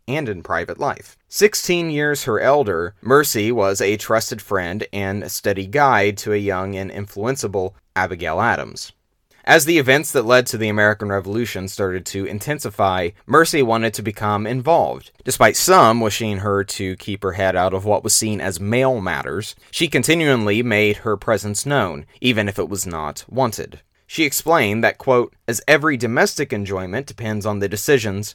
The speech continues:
of the mighty contest, who can be an unconcerned silent spectator?" In her mind,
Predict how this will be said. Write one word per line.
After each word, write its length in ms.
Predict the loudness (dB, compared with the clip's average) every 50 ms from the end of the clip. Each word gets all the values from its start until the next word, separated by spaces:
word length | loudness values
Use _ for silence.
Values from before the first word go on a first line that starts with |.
| _ -14
of 100 | -10 -6
the 60 | -2
mighty 300 | 2 2 2 2 2 -2
contest, 840 | -6 -2 0 2 2 2 0 -4 -6 -6 -6 -6 -8 -10 -14 -16 -20 _ _ _ _ _ _ _
who 120 | 0 0 2
can 160 | 2 2 0 2
be 280 | 2 2 0 -2 -4 -4
an 140 | -4 -6 -4
unconcerned 760 | -2 -2 -2 -2 -4 -6 -6 -6 -4 -4 -4 -2 -2 -4 -6
silent 400 | -2 0 0 0 0 -2 -4 -6
spectator?" 680 | -2 2 2 2 2 0 -6 -6 -4 -6 -6 -10 -14 -16 _ _ _ _ _ _ _ _ _ _ _ -8
In 120 | -6 -4
her 200 | 2 4 6 6
mind, 400 | 6 4 -2 -4 -6 -6 -8 -8